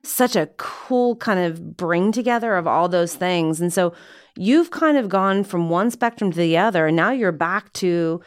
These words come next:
really the simplicity of life and what really matters, which is family and nature and wine and food and, and all the things that bring you joy. So how did you go from big Mister Corporate to, um,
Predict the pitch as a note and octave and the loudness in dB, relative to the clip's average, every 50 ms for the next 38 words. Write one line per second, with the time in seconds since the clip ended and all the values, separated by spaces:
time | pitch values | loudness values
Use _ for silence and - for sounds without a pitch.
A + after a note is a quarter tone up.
0 | - - - _ _ - G3+ B3 D4+ E4 C#4 G3 E3+ - - - F#3+ F3 F3+ - | -16 -20 -20 _ _ -2 0 2 2 2 0 0 -2 -4 -2 -2 -2 -2 -2 -2
1 | - F#3+ F#3+ - - E3 E3 D#3+ D3+ D3 D3+ D3+ D#3 D#3 E3 E3 D3 D3 - - | -2 -2 -2 -2 -2 0 0 0 0 0 0 0 2 2 2 2 2 0 0 0
2 | D3+ D#3 D#3+ D#3 D#3 E3 - E3+ E3+ E3+ E3+ E3 D#3+ D#3 D#3 D3+ D3 D#3 D#3 D#3 | 0 2 2 2 2 0 0 0 -2 0 0 2 2 2 2 2 2 2 0 0
3 | C#3+ C3 C#3+ D#3 - - - - E3 D#3 - E3 D3+ - - - - F3+ E3+ E3+ | -2 -2 -4 -6 -10 -8 -4 -2 -2 -2 -2 -4 -8 -8 -8 -4 0 0 2 2
4 | F3 E3+ E3+ E3 E3 D#3+ D#3+ E3 - - D#3+ D3+ D3+ D3+ D3 D#3 D#3+ D#3+ D#3 D#3 | 2 2 0 0 0 0 0 -2 -2 -2 -2 0 0 0 2 2 2 2 2 0
5 | D#3 - D#3+ D#3 D3 D3+ D3 C#3 - - E3+ D#3 D3+ D3+ D3+ D3+ D3 D3 D3+ D3+ | -2 -4 -4 -2 -2 -2 -4 -6 -6 -4 -4 -2 -2 -2 -2 -4 -2 -2 0 0
6 | D3 D3+ D3 D3 C#3+ C#3+ - - G3 F#3+ F#3+ F#3 F3 E3+ E3 D3+ D3 D3 - _ | 2 2 2 0 0 -2 -2 -2 0 2 2 2 2 2 0 0 -2 -4 -6 _
7 | _ _ _ - F#3 F#3+ D#3 F#3+ G3+ G#3+ G#3 G#3+ G3 E3+ D#3 D#3+ D3+ D#3+ D#3 D3 | _ _ _ -4 -2 0 2 2 0 0 0 0 0 0 0 -2 0 0 2 2
8 | D3 D3 C#3+ D3+ C#3+ G2+ C2 - - - _ _ - - - _ - - A#3 G#3 | 2 0 0 -2 -2 -4 -4 -8 -12 -14 _ _ -20 -20 -20 _ -2 0 0 0
9 | - - B3 B3 C4+ D#4+ D4+ A#3+ A#3 C4+ A#3 F#3+ G#3 G3 G3 G3 - - F3+ E3+ | 0 0 0 0 2 0 -2 -2 -2 -2 0 2 2 2 0 0 -2 -2 0 2
10 | E3 D#3+ D#3+ E3 F3+ - - _ - - - F3+ F3 G3+ G3 G3+ G#3 F#3+ - G#3 | 2 2 0 0 -2 -6 -10 _ -18 -16 -6 -2 -2 0 2 2 0 0 -2 -6
11 | - - - A#3 G#3 G#3+ - E3 D#3 C#3 B2 - - - - - _ - - - | -6 -2 0 0 0 0 0 0 0 0 0 -2 -6 -12 -16 -16 _ -8 -4 0
12 | G#3 F3+ E3+ E3+ E3 E3 D#3+ E3 F3+ - - - _ _ _ _ _ - G3 F3+ | 2 2 2 2 2 2 0 -2 -4 -6 -12 -16 _ _ _ _ _ -4 -2 0
13 | E3 E3 D#3+ - - | 0 0 -2 -4 -6